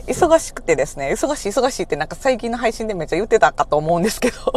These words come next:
<laughs> なんかね、本当に、あの、急いでやってくださいっていう仕事が本当になんか多くてですね、最近。なんでやろう、なんでかわからへんけど、あの、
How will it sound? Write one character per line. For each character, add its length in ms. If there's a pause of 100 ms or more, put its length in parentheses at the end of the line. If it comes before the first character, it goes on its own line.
(380)
<laughs> 460
な 160
ん 100
か 140
ね、 260
本 400
当 220
に、 320 (440)
あ 140
の、 420
急 380
い 40
で 260
や 120
っ 40
て 180
く 140
だ 100
さ 160
い 60
っ 40
て 200
い 40
う 40
仕 180
事 300
が 80
本 280 (120)
当 100
に 120
な 100
ん 40
か 240 (300)
多 260
く 120
て 180
で 140
す 160
ね、 160
最 320
近。 520 (400)
な 180
ん 80
で 80
や 160
ろ 100
う、 40
な 120
ん 60
で 60
か 100
わ 100
か 100
ら 80
へ 140
ん 80
け 100
ど、 280 (680)
あ 100
の、 960